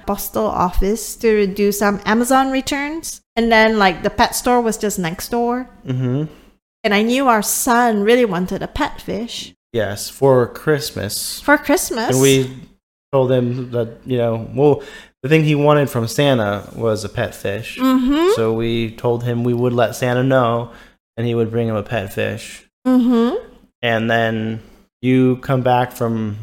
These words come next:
Speaker 2: being out of the house running some errands on, what, like, December
Speaker 1: <laughs>
Speaker 2: twelfth, thirteenth?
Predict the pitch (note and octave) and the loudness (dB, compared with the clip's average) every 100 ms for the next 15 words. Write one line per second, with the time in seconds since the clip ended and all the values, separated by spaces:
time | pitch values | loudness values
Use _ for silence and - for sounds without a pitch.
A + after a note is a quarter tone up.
0 | A2+ A#2 A#2 G#2+ A#2 A#2+ A#2 A#2 A#2+ A#2 | -6 -4 -2 -2 -2 -2 -4 -2 0 -2
1 | A#2 A2+ A#2 A2+ A2+ A2 A2+ A2+ A2+ A2 | -2 -4 -4 -4 -4 -2 0 -2 -4 -8
2 | - A#2 G#2+ G#2+ A#2 _ _ _ A#2 A2 | -6 -4 -4 -6 -10 _ _ _ -2 -2
3 | - A#2+ A2+ A#2 B2 - A#2+ A#2 A#2 A2 | -4 -8 -8 -8 -12 -4 -2 0 0 -2
4 | G#2 F#3 - C#4 B2+ B2 D#3 - - - | -6 -2 2 2 4 4 2 -2 -18 -8
5 | - B2+ B2+ B2 D3+ | -4 -2 -2 -2 -4